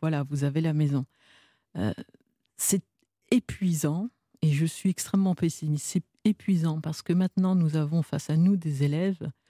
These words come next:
euh, qui sont allés à la mosquée très régulièrement, euh, à qui les parents, euh, n'ont pas transmis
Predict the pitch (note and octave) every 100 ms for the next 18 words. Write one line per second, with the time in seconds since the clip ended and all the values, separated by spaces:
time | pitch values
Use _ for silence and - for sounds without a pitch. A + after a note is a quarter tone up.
0 | _ _ _ _ _ - - - - -
1 | - - - - - _ _ _ - E3+
2 | - F#3+ F#3 F3+ E3+ D#3+ D3 - - -
3 | D3 _ - E3 D#3+ C#3+ C#3+ C#3 C3+ B2+
4 | - _ _ _ _ _ - D#3 D3 -
5 | D#3 E3+ - A3+ G3 - E3+ D3+ E3 F3
6 | A3 - _ - - - - E3 D#3+ -
7 | A#3 - G3+ - - F#3 G#3+